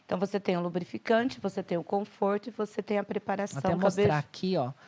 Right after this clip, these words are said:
Speaker 1: o beijo
Speaker 2: É,
Speaker 1: grego.
Speaker 2: são três produtos. É o conforto, o beijo grego e o outro
Speaker 1: E o
Speaker 2: é o
Speaker 1: lubrificante
Speaker 2: lubrificante.
Speaker 1: e a, a, e o ci-, e a, e a cicatrização.
Speaker 2: Que barato.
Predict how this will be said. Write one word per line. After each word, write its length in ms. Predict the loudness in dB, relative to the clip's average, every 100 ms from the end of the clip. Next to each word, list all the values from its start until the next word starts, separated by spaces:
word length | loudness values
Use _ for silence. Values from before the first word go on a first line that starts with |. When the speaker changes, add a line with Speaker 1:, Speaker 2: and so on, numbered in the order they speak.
| -20
Speaker 1:
o 60 | -4
beijo 220 | -2 0
Speaker 2:
É, 40 | 0
Speaker 1:
grego. 160 | 0
Speaker 2:
são 120 | -2
três 280 | 2 2 2
produtos. 340 | 0 -2 -2 -2
É 60 | -2
o 60 |
conforto, 600 | 0 -4 -4 0 0 0 -2
o 40 |
beijo 280 | 0 0 0
grego 360 | 2 2 2
e 80 | 2
o 60 | 2
outro 180 | 2 2
Speaker 1:
E 40 |
o 20 |
Speaker 2:
é 20 |
o 60 | 2
Speaker 1:
lubrificante 760 | 2 2 2 4 4 4 2 -2
Speaker 2:
lubrificante. 60 |
Speaker 1:
e 180 | 0 0
a, 340 | 0 2 0
a, 80 | 0 -4
e 160 | -4
o 60 | -4
ci-, 160 | -6
e 260 | -6 -4 -2
a, 140 | -2 -2
e 120 | -6
a 60 | -6
cicatrização. 760 | -4 -6 -2 -6 -6 -10 -14 -16 _ _ _ _ _
Speaker 2:
Que 180 | -8 -4
barato. 760 | 0 2 2 0 -2 -6 -12